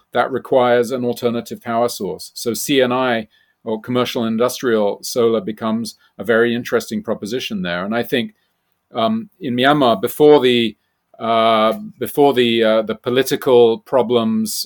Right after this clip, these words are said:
and, and the, uh, the coup, uh, in, uh, on, that began on February the first of this year,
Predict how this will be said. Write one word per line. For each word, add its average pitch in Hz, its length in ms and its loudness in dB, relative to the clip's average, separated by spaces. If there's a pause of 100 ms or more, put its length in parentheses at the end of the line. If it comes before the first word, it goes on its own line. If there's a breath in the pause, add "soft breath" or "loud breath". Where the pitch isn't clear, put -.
and, 107 200 -4
and 107 260 -4
the, 104 320 -4
uh, 101 120 -2
the 101 100 -8
coup, 120 500 2
uh, 104 320 -2
in, 101 460 -8 (160)
uh, 104 180 -8
on, 101 300 -8
that - 220 -10
began 110 300 -6
on 101 120 -8
February 110 320 -4
the 92 80 -14
first 117 400 -4
of 90 80 -12
this 92 200 -8
year, 123 360 2